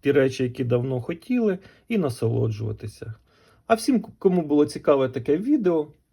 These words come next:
ставте лайк, підписуйтесь на канал. Всім добра.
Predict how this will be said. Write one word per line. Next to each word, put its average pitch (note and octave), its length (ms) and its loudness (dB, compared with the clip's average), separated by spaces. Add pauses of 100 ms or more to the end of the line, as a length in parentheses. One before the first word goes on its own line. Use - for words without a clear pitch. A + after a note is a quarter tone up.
ставте D#3 420 -2
лайк, G#3 260 0
підписуйтесь A#2+ 720 -8
на B2 120 -6
канал. D3+ 340 -8
Всім C3+ 280 -12
добра. F#2 440 -12